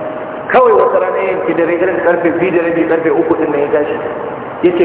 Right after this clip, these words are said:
"Kai, bari in je gidan yaran nan, suna tashi suna sallar dare kuwa?" Cikin dare Annabi ya je kwankwasa kofar Ali bin Abi Talib, gidan yarsa na, na Fatima. "Waye ne mana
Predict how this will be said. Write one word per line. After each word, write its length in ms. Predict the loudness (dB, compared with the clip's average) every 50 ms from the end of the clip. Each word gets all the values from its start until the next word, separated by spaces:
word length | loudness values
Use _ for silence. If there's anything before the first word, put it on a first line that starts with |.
| 2 4
"Kai, 160 | 4 4 4
bari 200 | 4 2 2 0
in 100 | 0 0
je 100 | 0 0 0
gidan 160 | 0 0 0 0
yaran 280 | 0 0 0 0 -2
nan, 120 | -2 -2 0
suna 200 | 0 0 0 0
tashi 240 | 0 0 0 0 0 -2
suna 180 | 0 0 0 0
sallar 280 | 0 0 0 0 0 0
dare 160 | 0 0 0 2
kuwa?" 240 | 2 2 0 0 0 0 0 0 0 0 -2 -2 -2 -4 -4 -4 -4 -6 -6 -6 -8 -10 -12 -10 -6
Cikin 360 | -2 -2 0 2 2 2 4
dare 200 | 4 4 4 4 2
Annabi 340 | 2 0 0 0 -2 0 0
ya 80 | 0 0
je 120 | 0 0 0
kwankwasa 380 | 0 -2 -2 0 -2 -2 -2 -2
kofar 300 | 0 0 0 2 0 0 0 0 -2 -2 -4 -2 0
Ali 240 | 0 0 2 2 0 0
bin 140 | 0 0
Abi 220 | 0 0 -2 -2 -2
Talib, 260 | 0 0 0 0 0 -2 0
gidan 260 | 0 2 0 0 0 -2
yarsa 240 | -4 -2 -2 -2
na, 140 | -2 -2 -2 -2
na 80 | -2 -2
Fatima. 420 | 0 0 0 0 -2 -2 -2 -2 -4 -4 -6 -6 -6 -6 -8 -8 -8 -8 -10 -10 -10 -10 -10 -10 -12 -12 -10 -10 -8 -2
"Waye 320 | 2 4 4 4 4 4 4
ne 120 | 2 0
mana 240 | 0 0 -2 -2